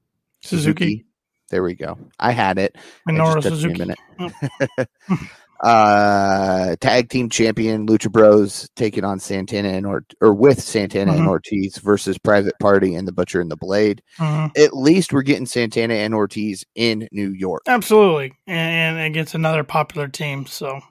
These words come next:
Speaker 1: with
Speaker 2: Yep.
Speaker 1: another popular team, I mean.
Speaker 2: Uh, Jericho and Hager versus Ethan Page, Scorpio Sky.
Speaker 1: Men of the Year with Lambert.
Speaker 2: Yeah. <laughs> Adam Cole, the Young Bucks versus, uh,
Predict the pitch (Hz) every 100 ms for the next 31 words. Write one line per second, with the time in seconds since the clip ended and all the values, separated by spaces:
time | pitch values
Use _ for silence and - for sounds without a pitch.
0 | _ - 196 180 160 151 135 127 139 135
1 | 127 160 143 135 135 - _ _ _ _
2 | _ _ _ _ - 107 104 98 98 120
3 | 120 120 110 110 117 117 110 107 - 104
4 | 101 98 - - 107 104 98 101 101 92
5 | - - 101 95 73 - - 110 117 123
6 | 127 127 - 160 151 143 139 147 151 156
7 | 151 - 160 180 165 156 185 - _ -
8 | - _ _ _ - 92 87 87 82 -
9 | _ _ _ - - _ 139 - 143 -
10 | 113 _ - - _ - 127 123 127 120
11 | 113 107 113 117 117 110 - - 107 -
12 | 107 104 101 101 95 101 98 92